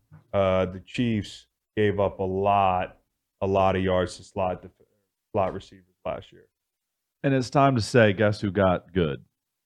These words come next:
Speaker 2: Evan Ingram. He doesn't drop the ball anymore.
Speaker 1: You like him?
Speaker 2: Yeah.
Speaker 1: You're, I might do that with Tua later this week. I think I already did. He's good.
Speaker 2: Five targets, five catches.
Speaker 1: Evan Ingram's good.
Speaker 2: Evan Ingram's a good
Speaker 1: Does that
Speaker 2: tight
Speaker 1: feel
Speaker 2: end.
Speaker 1: cathartic?
Speaker 2: Yeah.
Speaker 1: Yeah.
Speaker 2: You know?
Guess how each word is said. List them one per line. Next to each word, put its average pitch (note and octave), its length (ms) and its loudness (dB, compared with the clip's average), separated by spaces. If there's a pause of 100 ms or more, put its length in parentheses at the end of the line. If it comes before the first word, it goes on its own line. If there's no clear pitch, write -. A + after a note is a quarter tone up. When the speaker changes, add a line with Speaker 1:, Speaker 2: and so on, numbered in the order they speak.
(220)
Speaker 2:
Evan C#3+ 240 4
Ingram. G2+ 420 -2
He G2 60 -10
doesn't A#2+ 180 2
drop G#2 200 4
the F#2 60 -6
ball F2+ 220 2
anymore. D2+ 380 -6
Speaker 1:
You A2 80 0
like G#2+ 260 2
him? F2 160 -12 (140)
Speaker 2:
Yeah. B2 320 2
Speaker 1:
You're, A2+ 260 -2 (300)
I C#3+ 60 4
might F3 200 2
do C#3 140 0
that C3+ 120 4
with B2+ 120 -4
Tua D3+ 240 -2
later F#2+ 280 -4
this F2+ 220 -18
week. F2+ 220 -20 (200)
I G#2+ 40 -10
think C#3 120 -2
I C3+ 40 2
already A2 240 0
did. G2 280 -4
He's F#2 140 -12 (340)
good. A2 260 -4 (180)
Speaker 2:
Five G#2+ 220 6
targets, A#2+ 360 4
five A2+ 260 6
catches. E2+ 360 -2
Speaker 1:
Evan A#2 180 0
Ingram's A#2 360 -6
good. G#2 320 -4
Speaker 2:
Evan F#2 200 2
Ingram's A2+ 360 2
a G2 40 -4
good G2 320 0
Speaker 1:
Does - 20 -20
that A2+ 120 4
Speaker 2:
tight F#2 100 2
Speaker 1:
feel A#2+ 120 2
Speaker 2:
end. A2 100 -6
Speaker 1:
cathartic? B2 680 -2
Speaker 2:
Yeah. C3+ 440 10 (300)
Speaker 1:
Yeah. F2+ 200 -6 (100)
Speaker 2:
You A2 60 -6
know? A2+ 320 0